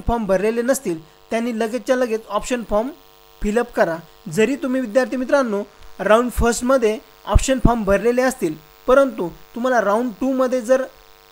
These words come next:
सहभागी व्हायचं असेल, तर त्याकरता तुम्हाला freshly option form भरणं गरजेचं आहे. Application फॉर्ममध्ये तुम्हाला जर काही दुरुस्ती करायची असेल, तर तुम्ही ते उद्याच्या दिवसापर्यंत म्हणजे एकतीस ऑक्टोबरपर्यंत दुरुस्ती करू शकता.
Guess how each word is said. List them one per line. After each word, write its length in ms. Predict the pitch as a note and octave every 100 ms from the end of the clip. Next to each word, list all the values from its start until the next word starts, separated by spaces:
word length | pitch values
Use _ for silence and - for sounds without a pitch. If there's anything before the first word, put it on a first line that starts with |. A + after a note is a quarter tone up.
| -
सहभागी 500 | - A3+ A3 B3 B3+
व्हायचं 320 | G#3+ G#3 B3+
असेल, 320 | B3+ B3 F3+ E3 - -
तर 80 | A3+ -
त्याकरता 440 | C4+ C4 C4+ C4 B3+
तुम्हाला 420 | C#4 C4 G3 F3+ - - - -
freshly 540 | - B3+ - C4 B3+ -
option 360 | G3+ A3 - C4+ A3
form 200 | G#3 A#3 -
भरणं 360 | G3 G3 G#3 A#3+ G#3
गरजेचं 440 | G3 F#3 G#3 B3
आहे. 220 | G3+ D#3 D3+ - -
Application 600 | C4+ - B3+ D4 B3+ C#4 A3+
फॉर्ममध्ये 420 | A3+ A#3 B3 B3 B3+
तुम्हाला 220 | B3 A#3+
जर 140 | A#3 B3
काही 240 | A3+ A3+
दुरुस्ती 360 | G3 A3+ A3 C4
करायची 380 | B3+ A#3 G#3+ A#3
असेल, 340 | - A#3 E3+ - _ -
तर 80 | A3+
तुम्ही 260 | A3 B3 G#3+
ते 60 | C4
उद्याच्या 460 | G#3 G#3 A#3+ B3+
दिवसापर्यंत 680 | A3+ A#3+ B3+ A#3+ C4 A3 E3+
म्हणजे 340 | E3+ F#3 G3+
एकतीस 360 | G#3+ - D4 A#3+
ऑक्टोबरपर्यंत 640 | G#3 - A#3+ G#3+ A3+ A3
दुरुस्ती 400 | A#3 G3+ G#3 - A3+
करू 160 | B3 C4
शकता. 400 | B3 - F#3+